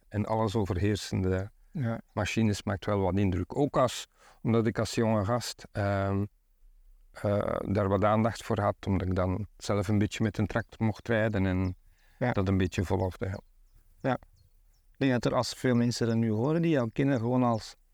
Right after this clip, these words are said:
Speaker 2: die Jan Tunings kennen, hè, fiscaal advocaat, die, die, die zo denken van, "Tja, zo ken ik hem eigenlijk niet." Zo die,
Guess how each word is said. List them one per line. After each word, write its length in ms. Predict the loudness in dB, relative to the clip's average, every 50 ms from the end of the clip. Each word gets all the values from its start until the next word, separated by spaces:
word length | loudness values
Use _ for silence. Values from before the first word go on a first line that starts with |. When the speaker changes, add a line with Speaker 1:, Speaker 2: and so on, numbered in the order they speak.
| _ _ _ _ _ _ _ _ _ -20 -20 -20 _ _ _ -20 -20 -20 -8
Speaker 2:
die 100 | -2 0 0
Jan 180 | 2 0 0
Tunings 340 | 2 4 4 4 2 0 -2
kennen, 240 | -2 0 0 0 0
hè, 80 | -2
fiscaal 460 | -2 -2 -4 -4 -2 -2 -2 0 0 0
advocaat, 560 | -2 -2 -4 -6 -4 -2 -2 -2 -2 -2 -4
die, 140 | -6 -6 -4
die, 340 | -4 -2 -2 0 -2 -2
die 100 | -2 -2
zo 160 | -2 0 0 0
denken 320 | 2 0 0 -2 -2 -2
van, 220 | -2 -2 -2 -4 -6 _ _ _ _ _ _ _ _ _ _ _ _ _ _
"Tja, 360 | -4 -2 0 0 0 0 0
zo 120 | 0 -2 -2 0
ken 160 | -2 -2 -2
ik 120 | -2 0
hem 140 | 0 0 2
eigenlijk 360 | 2 2 0 0 0 0 -2 -4
niet." 360 | _ -2 0 0 0 0 0 -2
Zo 220 | -2 -2 -2 0
die, 300 | 0 0 0 -2 -2